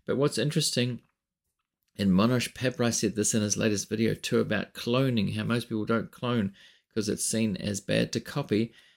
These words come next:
but the idea is to see what some of these top investors are buying, to fish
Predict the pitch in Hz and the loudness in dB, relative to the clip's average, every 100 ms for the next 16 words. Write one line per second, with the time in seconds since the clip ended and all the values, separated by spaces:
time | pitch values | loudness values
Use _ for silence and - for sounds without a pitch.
0 | _ - - 117 107 117 120 135 143 120 | _ -8 -4 2 4 4 2 2 2 2
1 | - 107 - 139 143 151 98 - 135 120 | 0 0 2 2 2 2 0 -2 -4 -2
2 | 98 104 - - _ _ _ _ - - | 0 0 -2 -4 _ _ _ _ -8 -4
3 | 156 127 117 127 - 117 101 - 113 127 | -2 -2 -2 -2 0 -2 -2 -2 -2 0
4 | 147 147 - - 113 - - 160 156 - | 0 -2 -4 -4 -4 -4 2 2 4 -2
5 | - | -4